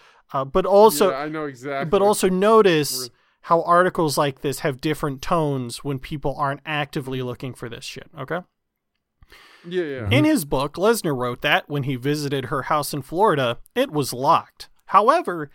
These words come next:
Speaker 1: he saw a neighbor who knew them. He wrote, quote, "I saw a neighbor standing by his garage, and I knew he had seen me around with Rena," Sable's real name,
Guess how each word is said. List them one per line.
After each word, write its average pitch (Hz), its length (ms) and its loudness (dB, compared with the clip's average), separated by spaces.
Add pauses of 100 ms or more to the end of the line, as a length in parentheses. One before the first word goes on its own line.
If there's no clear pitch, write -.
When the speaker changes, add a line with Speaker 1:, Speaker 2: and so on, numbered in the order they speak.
Speaker 1:
he 262 240 -4
saw 226 340 0
a 202 60 0
neighbor 185 560 -4
who 143 120 -2
knew 147 280 -2
them. - 260 -12 (320)
He 165 180 -4
wrote, 175 400 0
quote, 160 440 0 (400)
"I 165 100 -2
saw 311 300 0
a - 20 -2
neighbor 190 380 -2
standing 165 420 -4
by 139 160 0
his 135 160 -4
garage, 135 600 -2 (180)
and 160 160 -6
I 156 80 -2
knew 190 320 -2
he 143 160 -6
had 131 100 -8
seen 196 340 -4
me 131 140 -6
around 135 340 -4
with 127 240 -4
Rena," 151 520 -2
Sable's 120 480 -8
real 117 160 -8
name, 160 240 -6